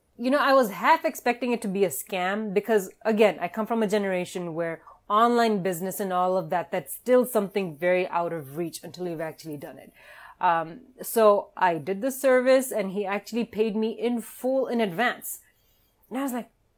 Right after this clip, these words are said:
"The man actually paid me in full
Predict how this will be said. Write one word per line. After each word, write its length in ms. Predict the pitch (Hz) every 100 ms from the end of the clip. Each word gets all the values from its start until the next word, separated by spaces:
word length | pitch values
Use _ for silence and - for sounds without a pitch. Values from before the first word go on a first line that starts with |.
| _
"The 80 | 165
man 200 | 233 262
actually 280 | 226 180 160
paid 280 | 262 285
me 180 | 170 139 _ _ _ _ _ _ _ _ -
in 200 | 277 254
full 400 | 285 311 156